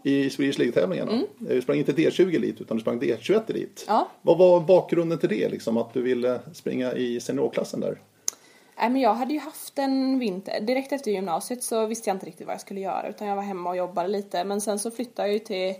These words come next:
Speaker 2: Halden i Norge. Eh, och var med dem och tränade där och jobbade lite också. Och då kände jag ändå att, ja, men jag tyckte det var kul att springa de här lång-, nattlångdistanserna som de har där och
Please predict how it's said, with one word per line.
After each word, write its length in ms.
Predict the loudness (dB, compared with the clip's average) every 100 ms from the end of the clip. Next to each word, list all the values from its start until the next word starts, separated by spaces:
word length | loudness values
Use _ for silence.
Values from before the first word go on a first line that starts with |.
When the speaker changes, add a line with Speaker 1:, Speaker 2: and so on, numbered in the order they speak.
| -12 -18
Speaker 2:
Halden 440 | -2 0 2 0 0
i 100 | -4
Norge. 280 | -4 -2 -4 -6 _ -20 -20 -20 -8 0
Eh, 320 | 4 4 4
och 120 | 2
var 100 | 2
med 220 | 0 0 -2
dem 180 | -4
och 80 | -4
tränade 360 | -2 -2 -2 -2
där 240 | 0 0
och 120 | 0 -4
jobbade 300 | -4 -4 -4
lite 440 | -6 -6 -6 -6 -10 -12
också. 460 | -12 -10 -8 -8 -8
Och 380 | -2 2 2 2
då 140 | -2
kände 360 | -2 -2 -2 0
jag 80 | 2
ändå 180 | 2 0
att, 400 | -2 -6 -14 -12 -2
ja, 120 | 0
men 280 | 2 0 -4 -14 _ _ _ _ _
jag 140 | -6 0
tyckte 200 | 0 2
det 40 |
var 80 | 0
kul 240 | 0 2 2
att 60 |
springa 280 | 0 -4 -2
de 100 | -2
här 140 | -2
lång-, 520 | -2 -4 -6 -6 -4 -4
nattlångdistanserna 1040 | -6 -2 0 0 -2 -2 0 0 -2 -4
som 160 | -2 -6
de 140 | -2
har 200 | 0 2
där 260 | 0 0 -2
och 380 | 0 0 -2